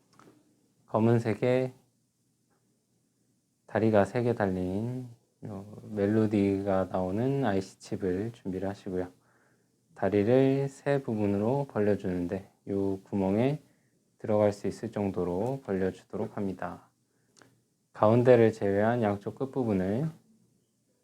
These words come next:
네, 잘 잡고 약, 네, 사십오 도 정도로 벌려주시고요.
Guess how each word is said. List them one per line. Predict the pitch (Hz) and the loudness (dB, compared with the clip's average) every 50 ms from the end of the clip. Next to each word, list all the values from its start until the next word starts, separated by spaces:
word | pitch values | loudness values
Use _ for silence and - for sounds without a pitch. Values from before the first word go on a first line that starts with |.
| _ _ _ _ _ _ _ _ _ _ | _ _ _ _ _ _ _ _ _ _
네, | - - - | -20 -20 -20
잘 | _ - - 98 92 | _ -8 -8 -8 -6
잡고 | - - 90 - _ _ 127 135 156 170 165 - _ _ _ _ _ _ _ _ _ _ _ _ _ _ _ _ _ _ _ _ _ _ _ _ _ _ _ _ _ _ _ _ _ _ _ _ _ _ _ _ _ _ _ 107 | -6 -10 -12 -12 _ _ -2 -2 -2 -2 -6 -10 _ _ _ _ _ _ _ _ _ _ _ _ _ _ _ _ _ _ _ _ _ _ _ _ _ _ _ _ _ _ _ _ _ _ _ _ _ _ _ _ _ _ _ -10
약, | 98 95 - - _ _ _ _ _ _ _ _ _ _ _ _ _ _ _ _ _ _ _ _ _ _ _ _ _ _ _ _ _ _ _ _ _ _ _ _ _ _ _ _ _ | -10 -10 -10 -14 _ _ _ _ _ _ _ _ _ _ _ _ _ _ _ _ _ _ _ _ _ _ _ _ _ _ _ _ _ _ _ _ _ _ _ _ _ _ _ _ _
네, | - 95 87 - _ _ _ _ _ _ _ _ _ _ | -20 -20 -20 -20 _ _ _ _ _ _ _ _ _ _
사십오 | 104 98 - - 107 98 95 95 | -12 -12 -8 -6 -2 -2 -2 0
도 | 95 104 95 | 0 -2 -2
정도로 | 101 95 95 90 85 92 90 90 87 87 95 123 160 160 - _ _ _ _ _ _ _ _ _ _ _ _ _ _ _ _ _ _ _ _ | 0 -2 -2 -2 -4 -4 -4 -4 -4 -4 -4 -4 -6 -8 -12 _ _ _ _ _ _ _ _ _ _ _ _ _ _ _ _ _ _ _ _
벌려주시고요. | _ - 101 95 92 87 - - 95 - - - 90 95 90 90 90 92 110 147 156 | _ -8 -4 -4 -4 -4 -6 -10 -16 -14 -12 -10 -8 -4 -4 -2 -2 -2 -2 -4 -6